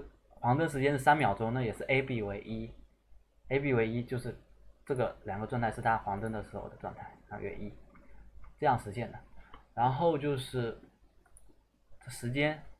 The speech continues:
啊，灯的控制，灯的控制也很简单，我刚才说的外零是，是黄，是外零就是，呃，东西的，啊，东西的绿灯嘛，那外零过来就是东西的绿灯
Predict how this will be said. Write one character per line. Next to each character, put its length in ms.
啊， 200
灯 200
的 80
控 200
制， 100
灯 180
的 60
控 120
制 80
也 40
很 100
简 100
单， 240
我 100
刚 120
才 60
说 120
的 140
外 160
零 180
是， 220
是 160
黄， 420
是 320
外 160
零 160
就 160
是， 560
呃， 380
东 160
西 180
的， 300
啊， 160
东 140
西 120
的 140
绿 160
灯 160
嘛， 120
那 140
外 140
零 140
过 120
来 160
就 100
是 60
东 180
西 100
的 120
绿 140
灯 160